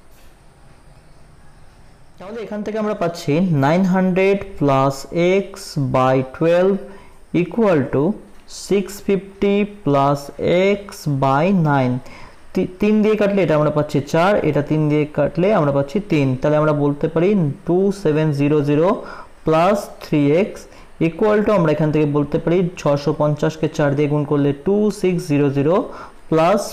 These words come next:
ফোর এক্স। তাহলে আমরা বলতে পারি যেখান থেকে x equal to hundred, অর্থাৎ পোশাকের যেটা মূল্য আমাদের বের করতে বলেছে সেটা হচ্ছে একশো টাকা। তাহলে option সি হবে আমাদের answer। খুব সুন্দর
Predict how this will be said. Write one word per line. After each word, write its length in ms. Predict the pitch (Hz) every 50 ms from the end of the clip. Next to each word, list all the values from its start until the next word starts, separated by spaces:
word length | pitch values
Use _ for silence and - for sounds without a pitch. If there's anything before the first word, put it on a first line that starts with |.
| - -
ফোর 180 | - 143 139 135 131 131
এক্স। 180 | 127 - - - - - - - - - - - - - -
তাহলে 160 | - 185 185 185 185
আমরা 120 | 185 180 160 156
বলতে 180 | 160 165 170 180
পারি 120 | 185 185 175 160
যেখান 200 | 143 156 147 143 143
থেকে 140 | 156 139 139 - - 151 196 226 214
x 20 | - - - 151
equal 260 | 143 - 139 139 139 143 151
to 60 | 214 226 196 147
hundred, 400 | 139 135 131 131 127 131 131 131 - - - - - - - - - - 151
অর্থাৎ 320 | 151 151 - - 196 196 196 -
পোশাকের 400 | 165 160 160 - 220 214 220 208 190
যেটা 140 | 185 170 170 156 151
মূল্য 160 | 156 175 202 202 185
আমাদের 180 | 165 151 151 143 135
বের 100 | 143 139 139
করতে 160 | 143 135 - 139
বলেছে 220 | 139 143 143 202 208 208
সেটা 140 | - 139 135 135
হচ্ছে 160 | 131 - - 196 - 135
একশো 220 | 131 - - - 139 131
টাকা। 180 | 131 120 131 127 127 - - - - - - -
তাহলে 160 | - 139 123 - 135 156
option 380 | 156 - - - 196 196 202 202 202 202
সি 120 | - - 143 139 135
হবে 160 | 127 127 135 -
আমাদের 240 | 135 135 151 180 196 - -
answer। 380 | - 139 135 - - 139 131 127 127 - -
খুব 120 | 233 233 226 - -
সুন্দর 260 | 190 190 196 208